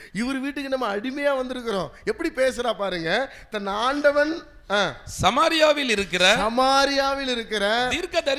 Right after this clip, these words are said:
Speaker 1: தீர்க்கதரிசியினிடத்தில்
Speaker 2: போவாரானால்,
Speaker 1: போவாரானால்
Speaker 2: நலமாயிருக்கும்.
Speaker 1: நலமாயிருக்கும்.
Speaker 2: அவர் இவருடைய குஷ்டரோகத்தை நீக்கி விடுவார் என்றாள்.
Speaker 1: விசுவாசத்தினுடைய அடித்தளம் பாருங்க.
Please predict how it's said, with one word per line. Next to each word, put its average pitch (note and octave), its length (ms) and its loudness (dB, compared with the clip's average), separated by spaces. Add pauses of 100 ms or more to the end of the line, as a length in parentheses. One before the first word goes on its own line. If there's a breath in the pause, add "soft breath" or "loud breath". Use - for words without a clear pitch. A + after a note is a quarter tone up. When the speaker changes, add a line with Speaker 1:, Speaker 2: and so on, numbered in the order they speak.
(100)
Speaker 1:
தீர்க்கதரிசியினிடத்தில் C4+ 640 -2
Speaker 2:
போவாரானால், G#3+ 1000 2 (100)
Speaker 1:
போவாரானால் A#3+ 1160 4
Speaker 2:
நலமாயிருக்கும். F3 920 -2
Speaker 1:
நலமாயிருக்கும். A#3+ 1400 2
Speaker 2:
அவர் D4 440 0
இவருடைய A3 640 -4
குஷ்டரோகத்தை C4 760 -4
நீக்கி A#3+ 380 -8
விடுவார் G#3 380 -4
என்றாள். D3+ 360 -12
Speaker 1:
விசுவாசத்தினுடைய F#3 920 -2
அடித்தளம் F#3 600 -2
பாருங்க. C#3 360 -8